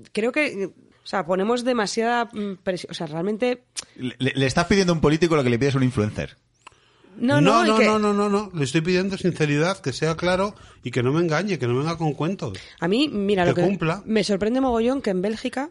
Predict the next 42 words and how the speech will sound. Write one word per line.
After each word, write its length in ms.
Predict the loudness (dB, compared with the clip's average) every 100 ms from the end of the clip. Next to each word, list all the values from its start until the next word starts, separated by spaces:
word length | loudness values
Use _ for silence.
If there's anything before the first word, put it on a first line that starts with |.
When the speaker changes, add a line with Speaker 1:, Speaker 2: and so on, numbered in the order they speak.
| -8
Speaker 1:
estuvieron 500 | -8 -4 -2 -2 -2
sin 160 | -4 -6
gobierno 460 | -6 -6 -6 -10 -8
dos 320 | -6 -4 -4
años 340 | -2 -4 -4 -6
y 80 |
pico. 260 | -6 -8 _ -8
Speaker 2:
Sí. 240 | -4 -4 -6 _ _
Speaker 3:
Sí. 280 | -6 -4 -4
Speaker 1:
O 20 |
sea, 240 | -6 -10 -10 _ _ -10
¿y 60 |
qué 100 | -8
pasó? 240 | -8 -10 -12 _ _ _ _ -2
Speaker 3:
Nada, 600 | 2 4 4 2 0 0
Speaker 2:
Nada. 40 | 0 0
Speaker 3:
<laughs> 0 |
nada. 520 | 0 -2 -4 -6 -10 _ -16 -10 -8 -8 -6 -4
Absolutely 520 | -2 0 0 0 -2
Speaker 1:
O 20 | 2
sea, 180 | 2 2
Speaker 3:
nothing. 100 | 0
Speaker 1:
yo, 260 | 0 0
en 220 | -2 -4
serio, 240 | -4 -4 -2
cuando, 320 | -2 -4 -4
cuando 420 | -6 -4 -4 -4 -6 -14 -18 -16 -10 0
Speaker 2:
¿Cómo 160 | 2
estaba 280 | 4 4 4
esto 120 | 2 2
antes 140 | 2
de 100 | 2
que 260 | 2 0 0
se 160 | 0
cerrase 260 | 0 -2 0
el 80 | 2
gobierno? 240 | 2 2
Speaker 3:
Bueno, 180 | 2 0
Speaker 2:
Pues 120 | -6 -4
seguir 240 | 0 0
para 140 | 0 -2
adelante. 260 | -2 -6